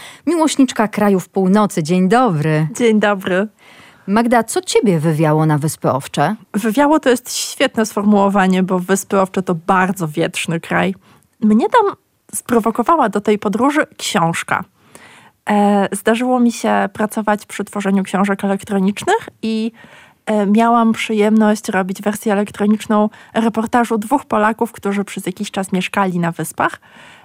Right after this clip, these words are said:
Speaker 2: E, i ta książka mnie zafascynowała, a przez nią też zafascynował mnie ten kraj, o którym pisali i który jest dość mało chyba popularny, a przynajmniej do niedawna był, e, w Polsce, więc,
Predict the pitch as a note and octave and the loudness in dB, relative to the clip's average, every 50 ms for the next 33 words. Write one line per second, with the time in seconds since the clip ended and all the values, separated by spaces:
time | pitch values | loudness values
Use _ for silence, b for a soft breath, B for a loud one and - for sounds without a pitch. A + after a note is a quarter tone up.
0 | B B A3+ - - G3+ - B3+ - - E4 E4 - - E4 D4 D4 D4 C#4+ - | B B -2 -2 -2 -2 -4 -4 -2 0 -2 -2 0 0 -2 -2 0 -4 -2 -2
1 | D4+ C#4+ - D#4 C#4+ - - D#4 D4 D4+ C4+ - G3+ F3 E3+ F3 E3+ - F#3 F#3+ | -2 0 0 -2 -4 -2 -4 -4 -4 -2 0 0 2 2 2 2 0 -2 -4 -6
2 | - - - A#3+ A#3+ A3+ A#3 A3+ A3 A3 - - G#3+ G3+ G3+ - - G#3+ - A3 | -4 -2 -2 -2 2 2 4 4 4 2 0 -2 -2 -2 -2 -2 -6 -4 -4 -4
3 | - - - G#3 G#3+ G#3 G#3+ G#3+ G#3+ G#3+ G#3+ G#3 - A3+ G#3+ A#3+ - - - D#4+ | -8 -4 -2 -2 0 2 2 2 4 2 2 2 0 0 0 0 -2 -2 0 0
4 | C4 G3+ F#3 E3+ F#3 - - G3 F#3+ G3+ G3 G3 G3+ - - F#3 F3 E3+ E3+ F3 | 2 2 0 -2 -4 -4 -6 -4 -2 -2 -2 -2 -2 -6 -2 -2 -2 0 -2 -4
5 | F#3 F#3+ G#3+ G3+ - - G#3 G3 G3 G3 F#3+ G3 G3 G3 - - - G3 G3 - | -4 -6 -10 -10 -10 -10 -8 -6 -4 -4 -2 -4 -4 -6 -6 -4 -4 -4 -4 -4
6 | - - - - b b b b b b - G3 G3+ G#3+ A#3+ C4+ F4 D#4+ D#4 F3+ | -8 -14 -14 -16 b b b b b b 0 2 4 4 6 6 4 4 4 4
7 | F3 F3 F3 E3 F#3 - G#3 E3+ F3 - E3+ F3 - F#3+ F3+ - F#3+ F#3 F#3 F3 | 4 6 4 2 2 0 -4 -4 -2 -2 -4 -4 -4 -8 -10 -4 -2 0 0 0
8 | F3 E3+ F3 F3 F3 E3+ - - F#3+ - - - F3 F3 F3 E3+ F#3 F3+ F3+ F#3+ | 0 0 0 -2 -2 -4 -2 -4 -6 -6 -4 -4 -2 -2 -2 -2 0 0 0 2
9 | F#3 F#3+ F#3 F#3 F3 E3 E3 D#3 E3 E3 F3 A3 - - G#3 G3 F#3 - - F#3+ | 2 0 0 0 -2 -4 -4 -4 -4 -2 -2 -4 -4 -6 -8 -8 -8 -8 -6 -4
10 | F3+ F3+ F3+ - - - A3 C4 - B B B B B B B B B F#3 G3+ | -4 -4 -4 -6 -2 -2 -2 -2 -2 B B B B B B B B B 0 2
11 | A3 G#3+ G#3 G#3 G#3 G#3 - - - | 2 4 4 4 2 0 -2 -6 -12